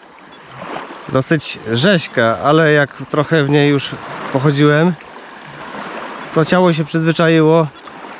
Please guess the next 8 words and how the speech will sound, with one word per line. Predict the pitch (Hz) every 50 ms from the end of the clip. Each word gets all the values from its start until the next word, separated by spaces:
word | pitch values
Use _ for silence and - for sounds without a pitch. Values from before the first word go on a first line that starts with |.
| 202 170
i | 143 147 151 151 151 151 151 151 156 160 160
nie | 160 160 151
jest | 143 127 120 113 - -
chłodna. | - - 123 110 104 95 107 123 139 143 135 - - - - - - - - - - - - - - - - - - -
Bardzo | 101 117 139 147 143 139 143
czyściutka, | - - 135 120 - - 135 - - - 107 95
przejrzysta. | - - 143 135 131 127 135 123 - - 120 113 120 127 - - - - - - - - - - - - - - - - - - - - - - -
Świetnie. | - - - 151 131 - - 110 95